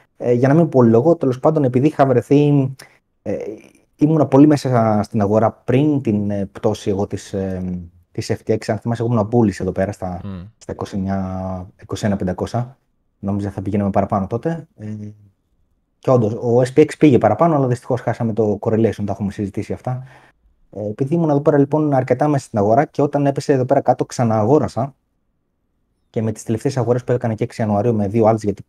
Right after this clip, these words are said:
Speaker 1: νόμιζα ότι, ε, θα πάμε λίγο πάνω, ε, έφτασα να είμαι περίπου ενενήντα τοις εκατό μέσα στην αγορά και δεν το, δεν το ήθελα. Ήθελα να πάρω κέρδη, λοιπόν, σε εκείνο το σημείο. Ε, με όλα αυτά που έκανα,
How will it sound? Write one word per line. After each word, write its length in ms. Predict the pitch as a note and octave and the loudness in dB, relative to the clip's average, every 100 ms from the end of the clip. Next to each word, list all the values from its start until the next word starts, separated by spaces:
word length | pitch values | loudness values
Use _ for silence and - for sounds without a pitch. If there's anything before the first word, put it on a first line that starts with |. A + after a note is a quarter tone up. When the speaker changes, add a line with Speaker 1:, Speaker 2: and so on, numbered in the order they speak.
| _ _ | _ _
Speaker 1:
νόμιζα 420 | - G2 G#2+ G#2+ G#2 | -10 -6 -4 -4 -6
ότι, 180 | - G2 G2 G2 F#2 E2+ | -6 -4 -4 -4 -6 -8
ε, 240 | G2 F#2+ E2 - G#2+ _ - | -8 -10 -12 -18 -20 _ -20
θα 140 | - A2 | -6 -4
πάμε 220 | A2+ G#2 | -2 -2
λίγο 180 | G2+ F#2+ | -2 -2
πάνω, 340 | G2+ A2 D#3+ _ _ _ _ _ | -2 -4 -6 _ _ _ _ _
ε, 220 | - A#2+ E3+ | -14 -8 -6
έφτασα 260 | - F3 | -4 -2
να 60 | F3+ | 0
είμαι 120 | F3+ | 2
περίπου 320 | F3 F3 E3 | 4 4 2
ενενήντα 240 | D#3 F3+ D#3 | -2 0 0
τοις 120 | D3 | 0
εκατό 200 | C#3+ D#3+ | 0 -2
μέσα 140 | D#3 | -2
στην 120 | - | -2
αγορά 280 | C#3 C#3 B2+ | -2 2 0
και 140 | G2+ A#2+ | 0 -2
δεν 260 | C#3+ D3+ | -2 0
το, 420 | C#3+ A2+ A2 A2 G#2+ | 2 4 4 2 0
δεν 120 | C3 | -2
το 80 | B2+ | 0
ήθελα. 480 | G#2+ C#3 E3 F3+ - | 0 0 0 -2 -6
Ήθελα 320 | C#3+ C#3+ D3 | -8 -4 -4
να 80 | C3+ | -2
πάρω 200 | C3+ C#3+ | 0 0
κέρδη, 280 | C#3 C#3 G2+ | 2 2 2
λοιπόν, 240 | G2+ G#2 | -4 -6
σε 60 | F#2+ | -10
εκείνο 160 | - G2+ | -8 -8
το 80 | |
σημείο. 400 | - C#3+ D#3 D3+ - _ _ _ _ | -4 -2 -2 -4 -12 _ _ _ _
Ε, 220 | - A#2+ | 0 2
με 120 | A#2+ D3 | 2 4
όλα 140 | D3+ | 4
αυτά 200 | B2+ C#3 | 2 0
που 120 | C#3 | -2
έκανα, 560 | C3+ C3 B2 A#2 A2+ | -2 -2 0 0 0